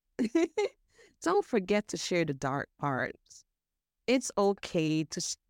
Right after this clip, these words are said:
to bring people along the journey. It's like, I would say it's, it's kinda like if you were on a Netflix, if you, you tune into a Netflix series and you're at the end, I'm like, "Oh, oh. Where was the rest of it?"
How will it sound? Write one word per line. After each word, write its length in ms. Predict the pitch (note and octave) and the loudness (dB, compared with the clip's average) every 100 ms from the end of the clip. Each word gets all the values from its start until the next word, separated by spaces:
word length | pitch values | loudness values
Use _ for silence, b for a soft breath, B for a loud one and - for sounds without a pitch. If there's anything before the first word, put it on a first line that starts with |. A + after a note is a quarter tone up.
| - | -2
to 80 | |
bring 520 | F#3 C#3+ E3 F3 F#3 F3 | -2 -2 -2 0 0 -2
people 300 | F#3+ D#3+ - | -8 -8 -4
along 420 | C#3+ D3 C#3+ C#3 | -2 -2 0 -2
the 80 | C3+ | -4
journey. 500 | A#2+ C3 C3+ B2+ - | -4 -6 -6 -6 -4
It's 180 | G#3+ - | -4 2
like, 420 | A#3+ A#3 A3 - b b b b _ _ _ | 4 4 2 -4 b b b b _ _ _
I 80 | B3 | 2
would 120 | G#4+ - | 2 2
say 180 | C#4+ | 2
it's, 140 | B3+ - | 0 -2
it's 140 | A#3+ - | -6 -2
kinda 180 | C#4+ | 2
like 200 | A#3+ G#3 | 4 4
if 140 | A3 A3 | 2 0
you 140 | G#3+ | 4
were 180 | G3+ G3 | 4 4
on 140 | F#3 | 2
a 60 | G#3 | 2
Netflix, 680 | F#3 F3 - F3+ - - - _ _ _ _ _ _ _ _ _ _ | 2 -2 -2 -4 -4 -12 -12 _ _ _ _ _ _ _ _ _ _
if 140 | F#3+ F#3 | -4 0
you, 140 | G3 | 0
you 120 | E3+ F3+ | 0 -6
tune 220 | - F#3+ | -2 -2
into 200 | F#3+ F#3+ | 0 0
a 40 | |
Netflix 400 | E3 D3 - F3+ | -2 -2 -6 -8
series 520 | - F#3 F3 F#3 G3 - | -8 -6 -2 -2 -4 -4
and 380 | D#3 D#3 D3+ - _ _ _ | -6 -6 -8 -12 _ _ _
you're 160 | E3 C#3+ | -4 -2
at 120 | C#3+ | -2
the 140 | - | -4
end, 260 | C3+ C3+ D3 | -4 -4 -2
I'm 140 | G#2 C3 | -2 0
like, 240 | C3+ - | -2 -4
"Oh, 140 | C2 - - | -8 -8 -4
oh. 120 | B4+ - _ _ _ _ _ _ _ _ _ _ _ _ _ _ _ | -6 -6 _ _ _ _ _ _ _ _ _ _ _ _ _ _ _
Where 160 | D#3+ E3+ | -2 0
was 220 | F#3 F4+ | 0 0
the 60 | F4+ | 0
rest 280 | F4+ F4 - | -2 -4 -6
of 100 | B3 | -6
it?" 160 | A3+ | -6